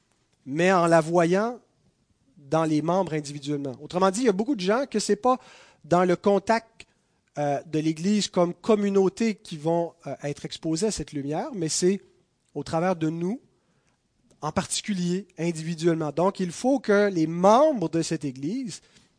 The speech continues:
portent aussi cette lumière. Matthew Henry, un autre commentateur qui vient un peu plus tard, lui,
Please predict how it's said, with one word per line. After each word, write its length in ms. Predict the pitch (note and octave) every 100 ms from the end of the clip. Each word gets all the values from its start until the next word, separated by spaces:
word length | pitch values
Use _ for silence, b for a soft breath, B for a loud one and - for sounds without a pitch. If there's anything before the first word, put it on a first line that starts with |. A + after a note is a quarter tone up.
| _ -
portent 460 | G#3 G#3 - - _ _ _ _
aussi 460 | D3+ D3 - E3+ F3+ _ _
cette 280 | - C#3+
lumière. 360 | - B2+ A2 G2+ G#2 _ _ _ _ _ _ _ _ _ _ _ _ _ b b b b b b b _
Matthew 520 | - E3+ F3+ - G#3+ G3+
Henry, 480 | F3 F3+ E3+ A3 C4 _ _ _ _ _
un 100 | C#3+
autre 160 | D#3 -
commentateur 580 | D3+ D3 D3+ - G3 -
qui 120 | D#3
vient 200 | D3 E3+
un 40 |
peu 100 | D#3
plus 160 | D3+ E3+
tard, 260 | A#3 B3
lui, 240 | G#3 G#3